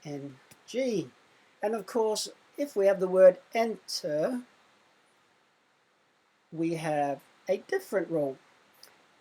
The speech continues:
So to begin with, if we had the word entering, we do not double the R. Why not? To begin with, the root word is enter for entering.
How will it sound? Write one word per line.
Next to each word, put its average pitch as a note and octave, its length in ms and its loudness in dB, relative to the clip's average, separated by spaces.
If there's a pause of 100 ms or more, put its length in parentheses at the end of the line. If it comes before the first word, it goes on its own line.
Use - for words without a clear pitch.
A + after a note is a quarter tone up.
(1500)
So - 180 -4
to D#3 140 -10
begin B3 460 0
with, A3+ 420 -4 (220)
if F#3+ 160 -8
we G#3+ 100 -2
had G#3+ 240 0
the G3+ 80 0
word F#3 260 6 (120)
entering, A#3 800 -4 (2250)
we E3+ 100 -4
do F#3 140 -6
not G3 280 2
double D#3+ 260 2
the D#3+ 200 -4 (180)
R. G3 440 -2
Why E3 280 -2
not? E3 540 -2 (400)
To - 60 -18
begin G#3 420 0
with, G3+ 320 2 (600)
the D#3 100 -4
root A3 320 0
word F#3+ 260 8
is G#3 300 2 (120)
enter G3+ 520 0 (180)
for D#3 160 -8 (100)
entering. D#3 540 -6